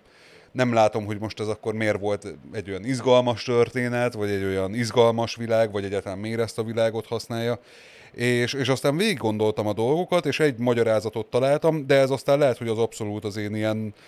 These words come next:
mindenre meg kell találjam a magyarázatot jellegű dolog, mert hogy nagyon nincs benne a könyvbe, ugye? A könyv az nagyon sok dolgot nagyon szájbarágósan mond el, a, akár az imágóknak az erkölcsi dolgaival, vagy hogy pszichológiailag milyen hatással van a mahitra, stb. Tehát, hogy,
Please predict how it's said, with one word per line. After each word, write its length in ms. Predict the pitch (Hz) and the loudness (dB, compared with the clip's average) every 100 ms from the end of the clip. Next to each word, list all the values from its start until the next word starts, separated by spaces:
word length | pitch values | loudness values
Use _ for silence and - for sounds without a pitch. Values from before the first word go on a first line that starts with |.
| - - | -18 -2
mindenre 320 | 127 117 110 | 4 6 6
meg 140 | 110 | 4
kell 140 | - 110 | 0 2
találjam 340 | 113 107 107 | 4 4 2
a 40 | 107 | 2
magyarázatot 840 | 110 104 107 107 110 117 110 - - _ - - - 107 127 | 4 4 4 4 2 2 2 0 -20 _ -20 -20 -20 -8 2
jellegű 560 | 120 113 113 110 120 | 4 4 2 -2 -6
dolog, 360 | 123 127 135 143 | -2 2 4 4
mert 240 | 143 135 | 2 2
hogy 120 | 120 143 | 2 2
nagyon 240 | 143 123 | 2 2
nincs 160 | 120 113 | 0 -2
benne 200 | 123 127 | -2 0
a 60 | 123 | -2
könyvbe, 380 | 139 113 92 | -2 -2 -2
ugye? 240 | 95 101 110 | -4 -2 0
A 100 | 107 | 0
könyv 240 | 131 120 | -2 -4
az 80 | 123 | -2
nagyon 220 | 139 120 | -2 -2
sok 160 | 113 113 | -4 -6
dolgot 280 | 117 113 113 | -4 -4 -6
nagyon 180 | 113 | -6
szájbarágósan 920 | 107 117 101 98 95 95 98 95 101 | -2 0 0 0 -2 -2 -6 -8 -6
mond 300 | 98 95 95 | -6 -8 -6
el, 160 | 95 92 | -4 -2
a, 300 | 92 92 92 - 82 76 - | 0 -2 -4 -8 -20 -18 -6
akár 300 | 113 113 104 | -2 0 0
az 120 | 101 | 0
imágóknak 640 | 113 104 101 101 - 98 | 0 0 0 -6 -8 -8
az 100 | 95 | -2
erkölcsi 920 | 117 117 - 117 110 - 113 113 117 98 117 113 110 107 | 2 2 4 2 2 0 -4 -4 -6 -10 -14 -14 -12 -4
dolgaival, 760 | 110 113 113 113 107 113 110 | 0 2 2 0 0 2 2
vagy 180 | 98 92 | 0 -4
hogy 120 | 95 | -8
pszichológiailag 840 | - 120 117 110 110 113 110 110 | -6 0 2 2 0 0 0 -2
milyen 220 | 107 113 110 | -4 -4 -2
hatással 580 | 104 107 104 101 104 | -2 -2 -4 -4 -4
van 140 | 101 107 | -2 -4
a 60 | |
mahitra, 560 | 104 110 110 104 117 113 | -4 -6 -6 -6 -2 -2
stb. 360 | 120 107 107 107 | -2 -6 -8 -8
Tehát, 180 | 113 | -8
hogy, 100 | 117 | -8